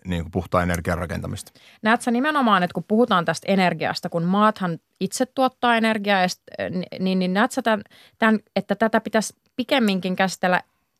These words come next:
Speaker 2: E U:n asiana eikä tavallaan valtioiden asiana?
Speaker 1: No sekä että. E U:llahan on energiaunioni, jonka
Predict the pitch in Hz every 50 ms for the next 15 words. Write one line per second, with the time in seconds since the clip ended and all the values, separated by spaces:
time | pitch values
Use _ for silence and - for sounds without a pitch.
0 | _ - 220 240 262 254 240 220 202 180 175 170 165 165 165 156 _ _ _ -
1 | 180 180 - - 180 160 160 160 165 - - 190 190 185 180 175 160 165 151 156
2 | 151 156 156 147 147 151 151 - _ _ - - 156 160 170 160 165 165 - -
3 | 151 127 - - - 101 - - - - - - - - - - - _ _ _
4 | _ _ _ _ _ _ _ - 127 - 165 143 - 131 113 120 127 - _ -
5 | 104 101 - 120 123 123 107 104 101 95 104 107 107 107 107 104 98 - 117 117
6 | 113 104 95 95 104 95 98 113 117 113 107 98 92 90 92 87 85 - - 90
7 | 87 87 85 92 87 87